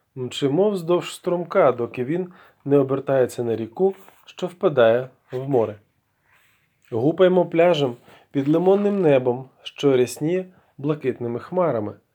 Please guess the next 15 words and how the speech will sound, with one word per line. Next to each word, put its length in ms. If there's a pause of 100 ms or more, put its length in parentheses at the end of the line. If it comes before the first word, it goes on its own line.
(400)
Сіль, 460 (120)
водорості, 680
мушлі, 640 (380)
м'які 340
обриси 420
викинутого 600
на 120
берег 420
гілля, 500 (600)
бризки 460
білої 380
піни 360
у 140
лаймовому 720 (180)
морі. 400